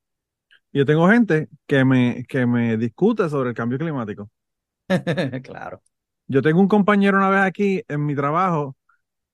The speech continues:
Speaker 1: que yo le estaba hablando de, estaba hablando con otro compañero, no est-, él no estaba ni en la conversación, y yo le dije que tenía, este, congestión y qué sé yo qué, y que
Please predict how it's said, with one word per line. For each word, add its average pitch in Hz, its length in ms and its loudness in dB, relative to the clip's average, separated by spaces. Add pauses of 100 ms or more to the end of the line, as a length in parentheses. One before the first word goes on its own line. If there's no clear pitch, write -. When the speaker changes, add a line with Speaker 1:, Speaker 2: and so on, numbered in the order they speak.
Speaker 1:
que 127 680 -2
yo 123 220 -6
le 135 80 -4
estaba 156 200 -6
hablando 165 300 -4
de, 113 280 -4 (160)
estaba 127 200 -2
hablando 156 200 -2
con 147 180 -2
otro 139 180 -2
compañero, 156 420 -2
no 135 100 0
est-, 135 180 -8
él 160 120 0
no 175 60 -2
estaba 175 200 -6
ni 175 60 -4
en 151 80 -4
la 135 80 -4
conversación, 127 560 -6
y - 40 -2
yo 120 60 0
le 123 100 -2
dije 147 140 0
que 143 80 -2
tenía, 131 880 -2
este, 123 440 -10
congestión 170 680 -2
y 147 40 -4
qué 127 100 -6
sé 151 100 -4
yo 151 100 0
qué, 170 440 -4
y 127 40 -10
que 120 300 -4